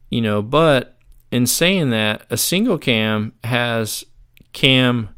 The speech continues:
positioning as well. It's called cam rotation. And, um, you know,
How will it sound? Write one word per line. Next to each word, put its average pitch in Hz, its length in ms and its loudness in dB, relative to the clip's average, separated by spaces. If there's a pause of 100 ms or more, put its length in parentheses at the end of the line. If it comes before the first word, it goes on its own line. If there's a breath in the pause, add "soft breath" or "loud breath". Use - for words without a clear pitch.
(560 soft breath)
positioning 117 760 2
as 104 120 -4
well. 107 720 0
It's - 180 -4
called 127 320 2
cam 156 340 0
rotation. 101 880 -2
And, 117 460 -2 (480 loud breath)
um, 113 500 -4
you 120 160 -2
know, 113 140 0